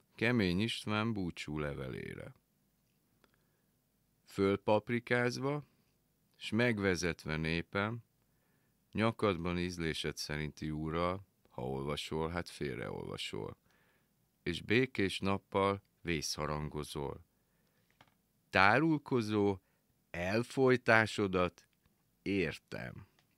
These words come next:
Ki legnagyobb vagy önmagasztalásban, s öngyűlöletben, önkorlátozásban, gőggel tudsz elfordulni, sérteni, sértődni, mint egy félretolt zseni.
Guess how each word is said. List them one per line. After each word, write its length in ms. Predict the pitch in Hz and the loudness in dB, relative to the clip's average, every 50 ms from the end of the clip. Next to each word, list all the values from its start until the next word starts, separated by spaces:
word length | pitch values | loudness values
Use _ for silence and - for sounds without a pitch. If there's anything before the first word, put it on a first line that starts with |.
| _ _ _ _ _ _ _ _ _ _ _ _ _ _ _ _ _ | _ _ _ _ _ _ _ _ _ _ _ _ _ _ _ _ _
Ki 140 | - - 85 | -6 -2 2
legnagyobb 560 | 92 101 110 117 107 87 80 73 73 73 - | 2 2 4 4 2 2 0 -2 -4 -6 -6
vagy 160 | - 73 71 | -6 -6 -4
önmagasztalásban, 1300 | 76 82 85 85 80 78 69 67 - - - - - - - - - - - - - - - - - - - _ _ _ _ _ - | -2 -2 0 0 -2 -2 -4 -6 -6 -8 -8 -8 -8 -8 -8 -8 -10 -10 -12 -14 -14 -14 -14 -14 -14 -16 -18 _ _ _ _ _ -18
s 140 | - - - _ | -18 -18 -8 _
öngyűlöletben, 1400 | 87 95 104 104 110 104 98 90 87 82 78 78 76 73 73 71 69 64 - - - 73 73 76 78 87 90 - _ _ _ _ _ _ _ _ _ _ _ - | 2 2 4 4 2 2 0 0 0 0 0 0 0 0 -2 -4 -6 -8 -10 -8 -6 -6 -4 -4 -4 -4 -6 -8 _ _ _ _ _ _ _ _ _ _ _ 2
önkorlátozásban, 1800 | 104 104 104 104 101 104 - - 107 98 95 90 87 82 76 73 73 - - 85 80 76 76 78 73 73 76 73 78 76 78 78 69 65 71 - - _ _ _ _ | 4 4 4 4 4 2 2 2 4 4 6 4 4 2 2 0 -2 -4 -4 -4 -4 -2 -2 -2 -2 -2 -4 -6 -6 -6 -6 -4 -4 -6 -8 -10 -14 _ _ _ _
gőggel 680 | - 104 107 127 143 143 147 135 107 117 107 92 92 | -6 0 4 4 6 6 4 6 6 6 8 8 6
tudsz 340 | - - - 104 - - - - - _ | 2 0 -2 -2 -2 -4 -6 -10 -6 _
elfordulni, 1160 | - 113 117 120 127 135 - - - 135 135 131 131 127 127 127 123 120 113 110 110 107 107 _ _ _ _ _ | 4 6 6 8 6 4 2 0 0 2 2 2 2 0 0 0 0 0 0 0 -2 -2 -6 _ _ _ _ _
sérteni, 1080 | - - - - - 120 120 120 127 120 - - 139 127 123 123 131 135 147 151 135 - _ _ _ _ _ _ _ _ _ _ _ - | -12 -6 -2 4 8 10 10 10 10 8 8 8 10 10 10 10 10 6 6 4 2 -2 _ _ _ _ _ _ _ _ _ _ _ -12
sértődni, 1120 | - - - - 139 160 170 147 - - - 110 104 101 95 82 85 90 85 80 71 - _ _ _ _ | -6 -4 0 2 4 6 6 6 4 4 4 4 6 6 6 6 4 2 2 2 0 -2 _ _ _ _
mint 240 | - 90 90 - - | -2 0 0 2 0
egy 120 | 110 - | 0 0
félretolt 720 | - - 113 107 92 80 82 78 - - 82 76 73 69 | 0 0 2 2 4 4 2 0 -2 -2 -2 -2 -2 -2
zseni. 520 | 67 73 80 78 76 71 71 65 60 - | -2 -2 -2 -2 -2 -2 -6 -8 -10 -12